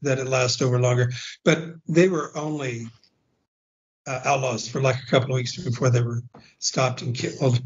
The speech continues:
And it is a romanticized view of the pair. They change some things from history to make them more likable. But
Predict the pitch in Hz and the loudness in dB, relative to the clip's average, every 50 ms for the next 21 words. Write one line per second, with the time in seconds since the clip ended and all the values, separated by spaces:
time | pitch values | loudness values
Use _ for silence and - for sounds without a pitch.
0 | - - - - - - - 180 180 190 190 220 240 240 233 208 175 170 160 156 | -4 -10 -12 -16 -8 0 2 4 6 6 8 8 6 6 6 4 2 2 2 2
1 | 151 147 147 143 139 135 - - 135 131 131 123 - - - - 135 127 123 123 | 0 -2 -2 -2 -4 -4 0 2 2 2 2 0 -2 -4 -2 0 2 2 4 4
2 | 120 113 127 123 120 - 143 123 120 120 127 127 120 120 - 156 143 135 135 123 | 2 2 0 0 0 2 4 4 4 4 4 4 4 4 6 6 6 6 6 4
3 | - - - - - - - - - - - 196 151 139 - 170 135 131 120 - | 0 -2 -6 -12 -16 -18 -20 -16 -10 -2 2 2 2 4 4 2 2 2 2 0
4 | 135 127 123 113 104 139 131 - - 135 127 120 - 135 131 123 117 - 127 123 | 0 0 0 0 0 0 -2 0 0 0 0 0 2 4 4 4 4 4 4 4
5 | 120 120 117 120 117 123 123 123 - 120 117 - - _ _ - - - - - | 6 4 4 2 2 2 2 2 0 -2 -4 -4 -6 _ _ -20 -20 -20 -20 -20
6 | - _ _ - - - 170 | -20 _ _ 0 0 0 0